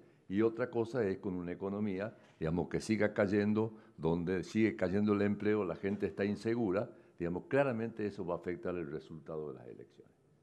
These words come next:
Inflación. Ahí tienen ustedes la tasa de inflación.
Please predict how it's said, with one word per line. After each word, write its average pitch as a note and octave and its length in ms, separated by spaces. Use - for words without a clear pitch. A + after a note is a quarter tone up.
Inflación. D3 480
Ahí A#2 140
tienen C#3+ 340
ustedes A#2+ 580
la F#2+ 220
tasa G#2 260
de E2+ 80
inflación. D#2+ 460